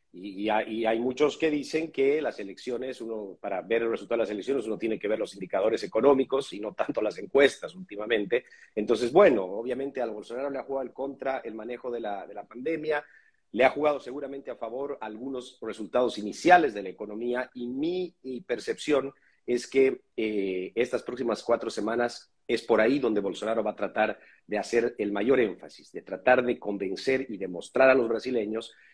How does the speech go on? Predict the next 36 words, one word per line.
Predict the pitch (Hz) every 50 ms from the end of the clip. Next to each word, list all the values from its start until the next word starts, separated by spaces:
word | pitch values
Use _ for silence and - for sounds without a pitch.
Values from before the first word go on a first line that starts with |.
| _ _ -
en | 110 110 110
los | 107 110 110 95
resultados | 110 107 - - 113 95 - - 123 131 131 120 120
económicos, | 104 - 117 120 123 113 117 117 104 127 143 -
y | 165
como | - - 107 107 104
lo | 101 101
decía | 101 101 - 143 139
ayer | 123 120 120 127 131 127
en | 110
sus | - - 98 87
declaraciones, | - - - 95 92 90 - - 127 120 123 113 95 - - - _
eh, | - 92 82 80 _ _
tarde | - 107 107 113 120
en | 123
la | 127 131
noche, | 147 127 107 - 123 120 123 _ - - - - - - _
de | - 98 98 127 123 120 120
que | - 135
no | 131 123 120 120 117 117 123 143 147 147
todo | - 165 156 151 139 -
cambio | - 135 135 135 135 135
es | 127 -
para | - 117 107 104 - -
mejor | 107 107 110 110 - 131 117 110 113 123 _ _ _ _ _ -
y | 123 104
que | - 120
su | - - 113
mayor | 107 104 101 117 147 175 185 -
preocupación | - 151 139 - 127 110 - 110 98 - 120 117 120
es | 104 -
que | - 110
un | 107 120 123 123
cambio | - 135 127 123 120 113 104 95
hacia | 90 85 - 104 98
Lula | 110 135 160 165 123 110 110 120 -